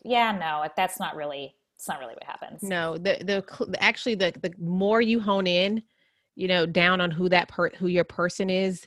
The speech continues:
Speaker 2: the more you're gonna make because you're only gonna be talking to them. You're gonna actually reach them. When you're
Speaker 1: Mm-hmm.
Speaker 2: talk-, like, when you're trying to talk to everybody, you're not talking to anybody. You know, how many
Speaker 1: Mm-hmm.
Speaker 2: times have you passed something, you're like, "Oh, I don't know what that person does. Oh, I don't know what this is." But if someone says, "Hey, this is for girls who like headbands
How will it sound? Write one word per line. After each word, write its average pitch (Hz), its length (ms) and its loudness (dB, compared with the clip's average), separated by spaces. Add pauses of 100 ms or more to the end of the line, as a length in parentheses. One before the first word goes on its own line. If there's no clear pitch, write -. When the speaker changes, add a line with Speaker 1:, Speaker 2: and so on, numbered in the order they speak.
(240)
Speaker 2:
the 180 140 4
more 170 220 2
you're 165 100 0
gonna 160 220 0
make 139 340 -4
because 170 280 -2
you're 175 120 2 (100)
only 208 420 6
gonna 185 160 6
be 175 80 4
talking 170 340 0
to 170 60 -2
them. 165 80 0
You're 170 80 0
gonna 170 140 2
actually 165 320 -2
reach 180 320 0
them. - 280 -8 (340)
When 185 100 -2
you're 185 140 4
Speaker 1:
Mm-hmm. - 0 -
Speaker 2:
talk-, 190 280 4
like, 170 380 2
when 160 200 -4
you're 165 80 -2
trying 185 220 2
to 226 60 0
talk 208 120 4
to 262 80 2
everybody, 214 320 4
you're 190 100 0
not 170 140 -2
talking 202 220 0
to 208 60 0
anybody. 233 400 -2
You 180 80 0
know, 180 280 2
how 185 120 -4
many 208 120 0
Speaker 1:
Mm-hmm. - 20 -4
Speaker 2:
times 214 200 -2
have 202 60 -4
you 196 80 -2
passed 202 300 -4
something, 180 180 -8
you're 175 100 0
like, 170 180 0
"Oh, 196 100 4
I 196 60 6
don't 180 140 0
know 175 100 0
what 160 100 -2
that 165 120 0
person 165 220 -4
does. 160 160 4
Oh, 165 60 0
I 170 40 2
don't 165 140 -2
know 165 60 -4
what 156 100 -4
this 156 140 -6
is." 156 140 -4
But - 100 -10
if 156 80 -8
someone 185 240 -2
says, 180 160 -2
"Hey, 196 260 4
this 196 180 -2
is 233 120 -4
for 220 100 -4
girls 196 280 2
who 202 80 -4
like 170 160 4
headbands 190 460 0